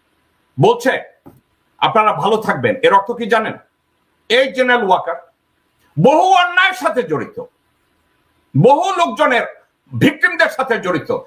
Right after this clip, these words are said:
যাদেরকে জেনারেল ওয়াকার behind the scene বলে। যেসব অপরাধ টপরাধ নিয়ে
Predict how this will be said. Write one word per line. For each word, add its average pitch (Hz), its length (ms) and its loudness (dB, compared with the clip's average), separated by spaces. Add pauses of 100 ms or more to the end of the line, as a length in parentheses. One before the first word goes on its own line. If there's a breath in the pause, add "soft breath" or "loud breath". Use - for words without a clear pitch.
(160)
যাদেরকে 165 380 -2
জেনারেল 147 380 2
ওয়াকার 131 240 2
behind 151 340 -2
the 180 100 -2
scene 147 280 -2
বলে। 117 340 0 (540)
যেসব 202 340 0
অপরাধ 214 280 2
টপরাধ 208 380 0
নিয়ে 190 240 -2